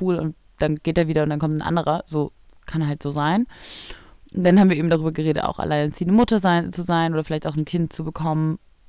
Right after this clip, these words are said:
ohne den Vater oder whatever. Und dann hab ich so gemeint so, "Ja, Claudi, ganz ehrlich, wie wär's eigentlich mal, wenn wir uns die Eier einfrieren lassen? So, dann haben wir doch einfach mal ein bisschen weniger Druck." Ich hab so ein bisschen halb auch aus Spaß gesagt. Und dann war,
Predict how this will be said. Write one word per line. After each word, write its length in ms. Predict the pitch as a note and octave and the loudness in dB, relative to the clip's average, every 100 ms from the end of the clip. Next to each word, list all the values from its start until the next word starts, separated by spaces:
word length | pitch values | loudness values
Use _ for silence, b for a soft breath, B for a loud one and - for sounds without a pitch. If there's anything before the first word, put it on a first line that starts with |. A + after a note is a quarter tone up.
| _ _ _ _ | _ _ _ _
ohne 340 | F#3 A#3+ A#3 | 4 4 4
den 120 | G3+ G3 | 0 -2
Vater 280 | F#3 E3 | -2 -2
oder 180 | E3+ D#3 | -2 -2
whatever. 400 | D#3 D#3 F3 G#3+ b b b b - | -2 -2 -2 -4 b b b b -4
Und 140 | F3+ E3 | 0 0
dann 140 | D#3+ B B B B B - - _ - _ _ _ A#4+ B4 B B | -2 B B B B B -20 -20 _ -20 _ _ _ 0 0 B B
hab 80 | A3+ | 4
ich 60 | |
so 60 | A3+ | 4
gemeint 260 | G#3+ G3+ F#3+ | 6 4 2
so, 120 | F#3+ B B - | -2 B B -6
"Ja, 80 | |
Claudi, 280 | D#3 D3+ C#3+ | -4 0 0
ganz 160 | D3 C#3+ - | -2 -6 -4
ehrlich, 280 | C#3 C#3+ - | -2 -4 -8
wie 120 | E3+ | 0
wär's 160 | F3 F#3 | 2 4
eigentlich 200 | F3+ E3+ | 2 0
mal, 140 | E3 | 0
wenn 160 | D#3 D#3 | 0 0
wir 80 | D#3 | -2
uns 100 | D3 | -4
die 120 | - | -4
Eier 160 | C#3+ C3+ | -2 0
einfrieren 360 | C3+ B2+ C3+ C3 | -2 -6 -8 -8
lassen? 200 | C3+ D#3 | -6 -2
So, 80 | |
dann 120 | G3 G#3 | 0 2
haben 100 | A3+ | 2
wir 100 | B3 | 2
doch 80 | |
einfach 200 | - C4 C4+ | 0 0 2
mal 160 | C4 | 2
ein 180 | B3 A#3+ | 2 -2
bisschen 280 | A3 A#3 G3+ | -2 2 4
weniger 300 | F#3 F#3+ E3 | 4 2 0
Druck." 500 | - - A3+ - - - - B B B A#3 B B B | 0 2 2 0 -10 -18 -6 B B B -2 B B B
Ich 100 | - | -10
hab 80 | D#3+ | -8
so 80 | D#3 | -6
ein 80 | D#3+ | -4
bisschen 280 | D3+ D3+ D3+ | -4 -2 -2
halb 120 | C3 | 0
auch 200 | C3+ C3+ | 0 0
aus 180 | C#3 - | -2 -2
Spaß 320 | - C3 C#3+ | 0 0 0
gesagt. 380 | C3 A#2+ C3 F#3 | -4 -4 -4 -2
Und 140 | D#3 | 0
dann 180 | D3 | 0
war, 80 | C#3+ | 0